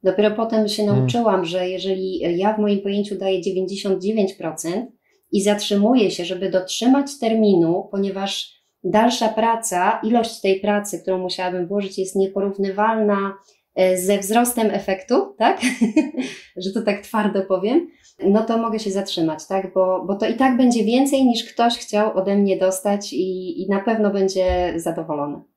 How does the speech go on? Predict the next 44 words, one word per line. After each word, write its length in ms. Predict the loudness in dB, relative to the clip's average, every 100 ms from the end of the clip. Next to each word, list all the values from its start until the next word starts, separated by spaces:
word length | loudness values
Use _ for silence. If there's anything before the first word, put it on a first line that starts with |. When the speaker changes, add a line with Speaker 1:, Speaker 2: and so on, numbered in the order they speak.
| _
Speaker 1:
Także 440 | -10 -8 -4 -2 0
musiałam 320 | 0 2 0
się 40 |
Speaker 2:
Jasne. 140 | -2 -4
Speaker 1:
tego 80 | 0
nauczyć, 300 | -2 -2 -8
naprawdę. 380 | -10 -8 -8 -8
To 100 | -10
było 160 | -6 -6
bardzo 280 | -4 -6 -8
trudne, 320 | -8 -6 -4
ale 160 | -2 -4
udało 260 | -6 -8
mi 60 | -8
się. 240 | -10 -16 _ _ _ -20 -20 _ _
Speaker 2:
Jasne. 280 | -20 -16 -14 -16 _ _ _ _
To 160 | -4 -2
znaczy, 360 | 0 0 0
że 100 | 0
s-, 300 | -2 -4 -10 -4 -2
s-, 180 | -2 -4 _ _ _ _
ty, 160 | -2 0
Agnieszko, 280 | 0 -2 -4
ale 40 |
też 220 | -4 -4 -6
do 120 | -6
ciebie 180 | -4 -4
pytanie, 260 | -2 -4
Konrad, 360 | -2 -4 -4 -4
y, 200 | -2 -2
stosujecie, 480 | -4 -2 0 0 -2
nie 60 |
wiem, 120 | -4
zasadę 240 | -4 -4 -4
Pareto? 400 | 0 0 0 -2
Właśnie, 260 | -4 -6 -6
że 100 | -2
wiecie, 320 | -2 -2 -2
że 100 | -2
jest 100 | -2
ten 120 | -4
próg 160 | -4 -2
odcięcia, 540 | -2 -2 -4 0 -2 -2 -12
że 300 | -6 -2 -2